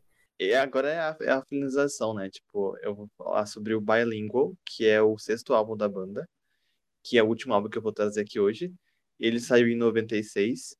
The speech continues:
Noventa e seis é um álbum, é um ano muito importante, porque foi o primeiro ano, abre aspas, né, bom, porque a combinação de remédios, é, tava fazendo o H I V não ser mais uma sentença de morte. Isso, né, foi um, uma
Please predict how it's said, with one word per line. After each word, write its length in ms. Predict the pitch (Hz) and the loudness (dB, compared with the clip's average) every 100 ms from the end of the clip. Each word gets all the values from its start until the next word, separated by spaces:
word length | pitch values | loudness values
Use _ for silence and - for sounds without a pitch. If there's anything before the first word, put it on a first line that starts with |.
| _ | _
Noventa 260 | 131 127 135 | -4 -4 -4
e 40 | |
seis 360 | 151 135 139 - - | -4 -4 -4 -8 -6
é 80 | |
um 100 | 131 | 0
álbum, 420 | 127 123 127 123 113 | 4 4 2 -4 -2
é 140 | 107 | -4
um 320 | 104 101 101 | -4 -4 -4
ano 180 | 110 120 | -2 0
muito 200 | 117 127 | 0 -2
importante, 440 | - 160 120 120 - | -2 -2 -2 -4 -8
porque 240 | 117 - | -8 -4
foi 240 | 127 131 127 | -2 4 4
o 60 | |
primeiro 420 | 127 135 127 143 135 | 4 0 2 6 8
ano, 580 | 131 135 131 123 113 - _ - | 8 4 4 4 2 -4 _ 0
abre 260 | 107 107 | 0 4
aspas, 400 | 104 104 - 98 | 4 4 0 -8
né, 140 | 92 95 | -6 -6
bom, 460 | 104 104 107 104 101 _ | -4 2 4 2 -6 _
porque 560 | - 117 117 120 113 113 | -4 -4 0 2 4 4
a 80 | 113 | 0
combinação 460 | 117 123 123 123 120 | -2 -2 -2 -2 -4
de 100 | 127 | -4
remédios, 720 | 147 131 107 117 127 - - - | -2 0 0 0 -4 -6 -16 -8
é, 560 | 107 101 98 98 98 98 - | -6 -4 -4 -6 -8 -10 -4
tava 200 | 110 110 | -2 2
fazendo 300 | 120 113 117 | 2 2 2
o 40 | |
H 180 | 113 110 | 0 2
I 60 | 110 | 0
V 260 | 107 104 | 4 4
não 240 | 101 107 135 | 4 0 -6
ser 180 | - 165 | -6 -6
mais 320 | 123 110 120 | -2 -2 0
uma 160 | 117 | -2
sentença 400 | 113 113 110 107 | -4 -4 -4 -4
de 100 | 107 104 | -6 -4
morte. 440 | 95 92 101 160 - - | 0 0 -2 -8 -14 -8
Isso, 260 | 123 147 - _ | -4 -4 -6 _
né, 220 | 110 110 95 | -2 -2 -2
foi 340 | - - 110 113 | -10 0 2 4
um, 240 | 117 110 | 0 -2
uma 260 | 110 107 | -2 -4